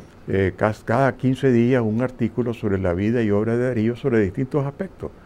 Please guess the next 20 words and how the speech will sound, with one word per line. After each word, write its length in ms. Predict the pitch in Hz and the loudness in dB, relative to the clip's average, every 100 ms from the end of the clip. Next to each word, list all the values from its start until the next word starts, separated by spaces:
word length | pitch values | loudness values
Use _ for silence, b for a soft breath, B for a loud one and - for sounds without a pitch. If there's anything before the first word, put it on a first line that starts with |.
| B B B B B | B B B B B
Y 360 | 117 110 104 - - - - - | 4 6 4 0 -8 -20 -20 0
esos 260 | 139 156 180 | 0 2 2
artículos, 520 | 170 185 175 107 104 | 2 0 0 0 0
que 100 | 104 | -2
s-, 180 | 95 - - | -4 -8 -8
ya 160 | 107 104 | -2 -2
son 220 | - 135 | 0 -2
veintitrés, 560 | 151 147 156 139 127 151 - B B B - | 0 -2 -2 2 2 2 -6 B B B -8
eh, 220 | - 98 95 | -2 2 0
están 240 | 98 123 | 0 -2
siendo 280 | 135 147 147 | 0 -2 -2
recogidos 560 | 143 139 113 135 135 117 | -4 -2 0 0 0 0
en 160 | 110 | 0
un 120 | 139 | 2
librito. 440 | 175 113 107 101 123 | 2 4 2 0 0
Yo 120 | 107 | 0
le 80 | 120 | 0
llamo 240 | 120 127 | 0 0
librito 420 | 127 120 104 110 | 0 0 -2 -4
porque, 360 | 117 104 92 | -4 -4 -2